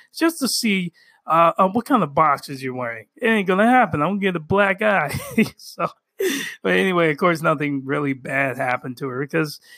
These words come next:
she's a chick and not a guy. If she were a guy, she would have died.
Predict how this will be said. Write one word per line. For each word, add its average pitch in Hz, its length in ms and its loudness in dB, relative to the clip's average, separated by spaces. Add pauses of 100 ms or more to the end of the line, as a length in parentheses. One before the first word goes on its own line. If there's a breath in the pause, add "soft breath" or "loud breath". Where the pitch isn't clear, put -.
(280 loud breath)
she's 202 260 -4
a 190 60 -4
chick 180 340 2
and 160 100 -2
not 160 160 2
a 147 40 -4
guy. 151 280 2
If 120 120 -6
she 180 100 -4
were 147 120 0
a 135 80 -6
guy, 135 560 0
she - 180 -12
would 135 180 -10
have 117 140 -16 (500)
died. 120 400 -4